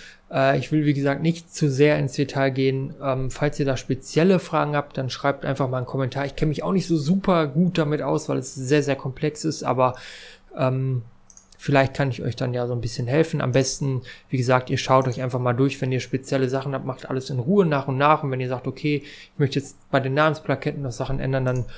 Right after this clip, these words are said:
schaut euch einfach mal durch, probiert ein bisschen aus, äh, wie das aussieht. Ihr könnt auch Profile anlegen. Äh, ah ne, hier sind Plugins, ne? Ah, egal.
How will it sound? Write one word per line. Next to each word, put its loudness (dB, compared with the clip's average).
schaut 4
euch 0
einfach 0
mal 0
durch, 0
probiert 0
ein -6
bisschen -4
aus, 2
äh, -2
wie -2
das -2
aussieht. -2
Ihr 0
könnt -2
auch -4
Profile 0
anlegen. 2
Äh, -4
ah 0
ne, 2
hier 2
sind -2
Plugins, -8
ne? -2
Ah, -8
egal. -6